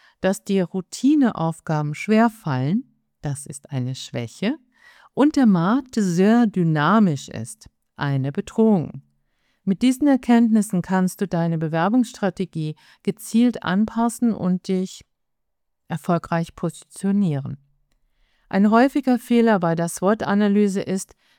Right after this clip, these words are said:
dass sie zu oberflächlich bleibt. Vielleicht schreibst du bei Stärken nur Teamfähigkeit oder Zuverlässigkeit ohne konkrete Beispiele. Doch erst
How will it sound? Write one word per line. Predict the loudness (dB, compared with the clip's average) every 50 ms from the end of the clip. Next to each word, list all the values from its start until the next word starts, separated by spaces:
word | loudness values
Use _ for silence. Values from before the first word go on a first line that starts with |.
| _ -2
dass | -2 -2 -2
sie | -2 -6 -6
zu | -6 -8 -6 -2
oberflächlich | 0 2 2 2 2 0 -2 -4 -6 -6 -6 -8 -10 -12 -12 -12
bleibt. | -12 -10 -8 -6 -6 -8 -10 _ -18 -20 _ _ _ _ _ _ _ _ _
Vielleicht | _ 2 4 6 6 6 6 6 4 0 -4
schreibst | -4 0 0 2 0 0 -2 -4 -2
du | 0 0 0 -2 -4 _
bei | -8 -6 -6
Stärken | -6 -6 -6 -4 -2 0 0 0 0 0 0 0 2
nur | 2 2 2 2 2 0 -2 -6 _ _ _ _ _
Teamfähigkeit | -6 0 0 2 2 0 -2 -4 -4 -4 -2 -2 -4 -6 -10 -10 -8 -4 -4 -2 -2 -4 -6 -8
oder | -8 -6 -4 -4 -2 -4 -4 -6
Zuverlässigkeit | -8 -8 -4 -4 -4 -2 0 2 2 2 2 0 -2 -4 -8 -12 -12 -10 -8 -6 -4 -4 -4 -6 -10 _ _ -20 _ _ 2
ohne | 4 6 6 8 6 6 4
konkrete | 2 0 0 0 0 -2 -4 -4 -4 -4 -6 -8
Beispiele. | -6 -4 -4 -2 -2 -4 -4 -6 -10 -10 -8 -8 -6 -6 -8 -10 -14 -16 _ _ _ _ _ _ _ _ _ _ _ _ _ -4
Doch | -4 -4 -4 -2
erst | 0 2 2 2 2 0 -4 _ _